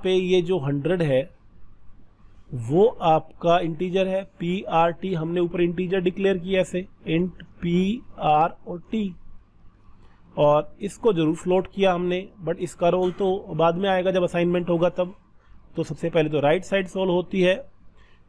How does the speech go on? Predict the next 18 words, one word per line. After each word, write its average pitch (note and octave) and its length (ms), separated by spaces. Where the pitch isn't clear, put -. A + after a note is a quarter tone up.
उसमें E3 260
पहले D#3 260
P E3 280
into D#3+ 240
R F3 200
होगा, F3 400
फिर E3+ 320
P D#3+ 180
into D#3 300
R - 80
into D3+ 240
T F#3 100
होगा, F3 500
फिर D#3+ 100
last D3+ 300
में D3+ 100
divide E3+ 360
होगा। F3 420